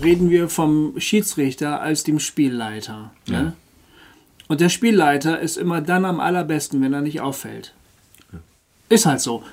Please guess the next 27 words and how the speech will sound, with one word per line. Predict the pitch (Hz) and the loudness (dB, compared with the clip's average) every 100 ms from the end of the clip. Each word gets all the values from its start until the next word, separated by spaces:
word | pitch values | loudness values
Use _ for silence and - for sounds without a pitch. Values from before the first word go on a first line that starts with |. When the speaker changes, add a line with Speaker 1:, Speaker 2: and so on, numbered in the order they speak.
| - | -2
Speaker 1:
Wenn | 185 202 | 0 2
der, | 214 214 208 - - - | 2 2 0 -2 -10 -10
wenn | 160 190 202 | -2 0 2
der | 196 190 190 190 185 - 160 170 | 2 4 4 2 -2 -8 -16 -4
das | 165 160 | -2 -2
Spielfeld | - - 220 247 - 220 214 208 | -4 -2 0 0 -2 0 0 0
zu | - 196 | -2 -2
seiner | 190 190 175 | -2 -2 -2
Bühne | 151 190 147 113 | 2 2 2 -2
macht, | 110 110 - 127 | -10 -12 -12 -8
ne? | 127 175 180 _ _ _ _ _ | -6 -6 -10 _ _ _ _ _
Gibt's | 180 175 - | 0 2 0
ja | 120 | -2
manchmal | 117 113 - 113 113 120 | -4 -6 -6 -6 -6 -8
so | 123 | -8
Schiedsrichter, | - 175 - 147 147 135 | -2 -2 0 -2 0 -2
die | 135 | 2
dann | 139 135 | 2 2
plötzlich | 147 147 135 | 0 -2 -2
eine | 135 | 0
tierische | - 170 156 143 | 4 4 4 0
Performance | 147 - 165 139 123 - | -4 -2 0 0 -2 -4
da | 127 | -4
<laughs> | |
abliefern | 135 - 196 175 - 151 | -4 0 2 2 2 4
Speaker 2:
Mhm. | 147 | 4
Speaker 1:
irgendwie | 151 139 139 135 | 2 2 2 0